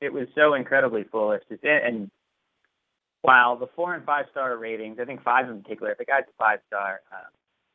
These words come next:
I think proof has been shown that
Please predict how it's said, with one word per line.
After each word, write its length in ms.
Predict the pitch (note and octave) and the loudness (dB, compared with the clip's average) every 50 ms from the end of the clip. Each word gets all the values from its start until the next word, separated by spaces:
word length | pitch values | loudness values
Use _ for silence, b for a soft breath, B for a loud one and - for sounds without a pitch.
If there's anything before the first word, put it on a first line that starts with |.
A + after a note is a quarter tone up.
| _ _ _ _ _ _ _ _ _ _ - | _ _ _ _ _ _ _ _ _ _ -14
I 100 | - A#2 | -12 -12
think 320 | G#2 - C#3 B2 C3+ - - - _ _ _ _ _ _ _ _ _ _ _ _ _ _ _ _ _ _ _ _ _ _ C4+ B3 | -10 -10 -10 -10 -12 -16 -20 -20 _ _ _ _ _ _ _ _ _ _ _ _ _ _ _ _ _ _ _ _ _ _ -20 -14
proof 260 | - - F#3 F#3+ - | 0 2 4 4 4
has 140 | F#3 E3 C#3 | 2 -2 -6
been 180 | C#3+ D3 C3+ B2+ - | -6 -8 -8 -6 -4
shown 600 | C#3 C3+ C3 B2+ B2+ B2 B2 A#2+ A#2+ A2+ A2+ - - _ _ _ _ _ _ _ _ _ _ - | -2 0 0 2 0 0 -2 -4 -6 -8 -12 -18 -20 _ _ _ _ _ _ _ _ _ _ -18
that 500 | G#2+ G2+ A2 G#2+ G#2 G2+ F#2+ F2 - | -8 0 2 4 4 4 4 2 -2